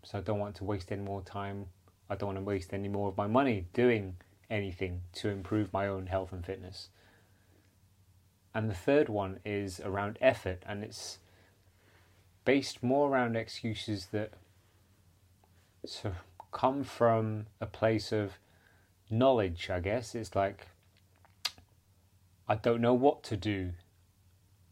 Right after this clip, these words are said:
um, because there's so much choice. We're overwhelmed with so much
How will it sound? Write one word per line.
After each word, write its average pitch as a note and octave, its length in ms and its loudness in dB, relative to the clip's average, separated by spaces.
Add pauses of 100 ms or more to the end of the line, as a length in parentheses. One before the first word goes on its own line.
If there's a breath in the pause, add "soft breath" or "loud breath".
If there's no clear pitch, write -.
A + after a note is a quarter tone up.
(760)
um, G2+ 400 -4
because G#2+ 300 -2
there's G#2+ 160 0
so B2+ 200 6
much A#2+ 280 0
choice. A#2+ 340 2
We're A2+ 180 4
overwhelmed A#2+ 600 6
with F#2+ 140 -6
so A2+ 200 0
much - 360 -6